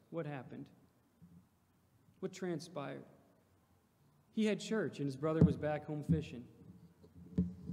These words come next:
His brother was burdened. His brother had a lot on his heart and a lot on his mind. He was concerned. He was, he had a lot going on. If we're gonna read a little bit longer, his mother was sick. His,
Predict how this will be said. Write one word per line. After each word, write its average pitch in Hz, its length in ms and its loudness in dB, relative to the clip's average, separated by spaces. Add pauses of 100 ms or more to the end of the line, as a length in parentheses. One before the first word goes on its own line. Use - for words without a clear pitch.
(340)
His 147 100 -6
brother 190 320 4
was 165 140 0
burdened. 165 420 0
His 131 80 -6
brother 160 260 0
had 165 140 -2
a - 20 -2
lot 151 280 0
on 151 80 -2
his 143 100 -6
heart 147 300 -6
and 127 100 -10
a - 20 -10
lot 135 160 -6
on 131 120 -6
his 117 100 -8
mind. 123 300 -10 (1200)
He 160 80 -6
was 160 100 -8
concerned. 175 600 -4
He 135 80 -4
was, 143 220 -6 (640)
he 170 80 -2
had 185 100 2
a - 20 0
lot 185 220 0
going 185 180 2
on. 185 260 2
If 135 120 -4
we're 156 60 -4
gonna 160 180 -2
read 170 180 2
a 165 40 0
little 165 180 0
bit 160 100 0
longer, 160 320 0
his 143 140 0
mother 160 240 -2
was - 420 -12
sick. - 320 -12
His, 143 140 -4